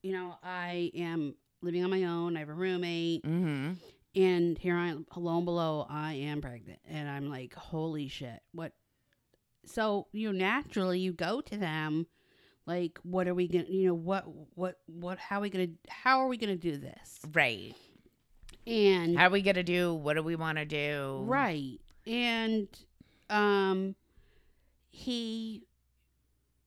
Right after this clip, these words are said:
Speaker 1: he, you know, he acted very, you know, alone with him. He was, you know, very concerned, very, you know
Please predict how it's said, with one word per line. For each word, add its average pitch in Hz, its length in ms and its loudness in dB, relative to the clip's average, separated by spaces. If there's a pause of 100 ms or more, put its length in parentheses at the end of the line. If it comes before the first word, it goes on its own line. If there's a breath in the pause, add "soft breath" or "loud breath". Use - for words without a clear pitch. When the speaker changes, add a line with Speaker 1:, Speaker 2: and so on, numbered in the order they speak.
(160)
Speaker 1:
he, 240 280 -10
you 240 80 4
know, 220 80 2
he 226 160 -2
acted 233 500 2
very, 208 840 -2 (880)
you 196 80 -2
know, 165 100 -2
alone 220 540 0
with 240 140 0
him. 190 400 4
He 196 180 0
was, 180 300 -2
you 175 140 0
know, 170 60 0
very 185 220 -2
concerned, 185 600 2
very, 175 400 -2 (500)
you 180 180 2
know 165 180 -2